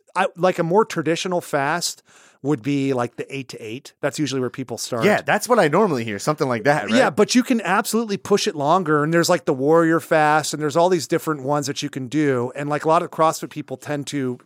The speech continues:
Speaker 1: to push it further, and sometimes that works really well for people. Aaron, I would say to you, you know, the proof is in the pudding. I, you're not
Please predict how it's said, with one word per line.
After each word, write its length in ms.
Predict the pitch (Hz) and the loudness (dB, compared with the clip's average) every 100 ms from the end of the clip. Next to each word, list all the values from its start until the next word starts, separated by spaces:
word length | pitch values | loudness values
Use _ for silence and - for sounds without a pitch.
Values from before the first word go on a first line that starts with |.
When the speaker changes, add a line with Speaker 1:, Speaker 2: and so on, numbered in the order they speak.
| - | -14
Speaker 1:
to 80 | |
push 240 | - 156 160 | -10 -8 -8
it 80 | 131 | -4
further, 420 | 165 156 127 113 _ _ | -2 0 -2 -6 _ _
and 160 | 165 170 | -6 -2
sometimes 300 | 208 214 208 | 0 2 2
that 120 | 185 | 2
works 300 | 151 170 - | 2 0 -2
really 300 | 135 147 156 | -4 -2 0
well 240 | 127 139 | 0 0
for 160 | 160 135 | 0 -4
people. 500 | - 123 - 104 101 _ - _ - | -10 -10 -8 -8 -10 _ -20 _ 0
Aaron, 260 | 208 233 | 4 4
I 60 | 196 | 4
would 140 | 175 | 2
say 180 | - 226 | 2 0
to 80 | 202 | 0
you, 520 | 160 196 208 156 139 - _ _ - | 0 2 4 4 2 -4 _ _ -2
you 100 | 170 | 0
know, 80 | |
the 100 | 160 | 0
proof 340 | 151 - 214 208 | 0 0 2 2
is 140 | 175 | 0
in 360 | 156 160 151 123 | 2 0 -2 -2
the 120 | 143 | -4
pudding. 600 | - 196 208 139 104 107 - | -2 0 0 0 -8 -14 -8
I, 100 | 139 | -6
you're 240 | 143 147 | -6 -4
not 340 | 151 175 190 | -2 2 0